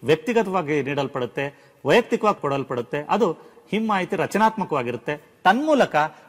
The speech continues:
ಮಗುವಿನ ಪ್ರಗತಿ ಮತ್ತು ಬೆಳವಣಿಗೆ, development and progress ಎರಡನ್ನೂ ಸಹ ನೋಡ್ಕೊಳ್ಳಿಕ್ಕೆ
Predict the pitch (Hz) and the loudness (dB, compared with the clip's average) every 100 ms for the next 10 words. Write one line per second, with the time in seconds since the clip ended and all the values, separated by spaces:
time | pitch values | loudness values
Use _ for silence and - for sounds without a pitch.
0 | - 147 180 208 220 214 - 175 214 233 | -6 -4 -2 -2 -2 -2 0 0 0 0
1 | 339 320 214 160 143 127 107 98 - - | 0 0 0 2 2 0 -4 -12 -16 -12
2 | 131 165 220 226 247 - 269 220 175 127 | 0 2 2 0 -4 0 0 2 0 0
3 | 117 151 190 233 220 - 131 123 104 110 | -2 -2 -2 -2 -4 -6 -8 -8 -12 -10
4 | 107 - 247 - _ | -10 -8 -10 -12 _